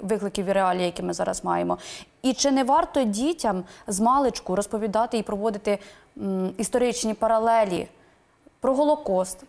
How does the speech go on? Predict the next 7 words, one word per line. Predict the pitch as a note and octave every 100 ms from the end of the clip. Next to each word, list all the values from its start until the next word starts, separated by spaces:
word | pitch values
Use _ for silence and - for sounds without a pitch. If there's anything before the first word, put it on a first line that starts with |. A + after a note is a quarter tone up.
| _
про | A3 G#3
Голодомор | G#3+ A3 G#3 B3 G#3+ F3+ - - - - -
і | G#3+
про | A3
те, | A3 A3+
що, | G#3+ - G#3+ G3 G3+ - - -
е, | G#3 F#3+ F#3 F#3